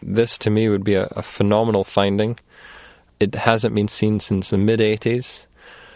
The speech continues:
And with, with its disappearance really went the opportunity to do research into what exactly is happening here with the brooding. There have been suggestions that we could have learned a lot about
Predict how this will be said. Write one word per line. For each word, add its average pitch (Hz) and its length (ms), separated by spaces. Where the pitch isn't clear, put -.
And 107 420
with, 120 420
with 147 360
its - 220
disappearance 127 680
really 123 380
went 113 560
the 120 120
opportunity 123 540
to 104 340
do 135 180
research 127 500
into 110 300
what 110 420
exactly 113 460
is 95 160
happening - 480
here 90 260
with 87 280
the 95 160
brooding. 95 480
There 113 120
have 101 80
been 104 440
suggestions 113 640
that 101 160
we 107 160
could 113 160
have 104 120
learned 104 280
a 98 60
lot 101 480
about 98 600